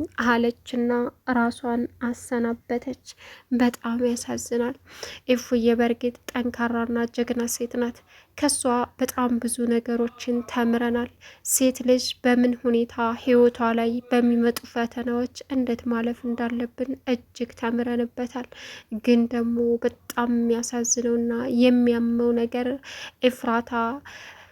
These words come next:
የመጨረሻዋ አለማማሩ በጣም ያሳዝናል። ብዙ ሂደን ሂደን ተጉዘን ተጉዘን ግን አንድ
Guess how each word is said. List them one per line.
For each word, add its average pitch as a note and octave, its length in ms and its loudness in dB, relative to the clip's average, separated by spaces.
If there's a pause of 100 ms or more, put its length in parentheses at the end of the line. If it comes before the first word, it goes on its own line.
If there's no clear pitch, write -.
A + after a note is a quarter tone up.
(640)
የመጨረሻዋ A#3+ 800 4 (300)
አለማማሩ A#3 720 2 (400)
በጣም A#3+ 360 -2
ያሳዝናል። A#3 680 -4 (280)
ብዙ A#3+ 260 0 (120)
ሂደን A#3+ 360 -2
ሂደን A#3+ 400 0
ተጉዘን A#3+ 580 -4
ተጉዘን B3 560 -6 (240)
ግን A#3+ 220 2 (300)
አንድ B3+ 380 -6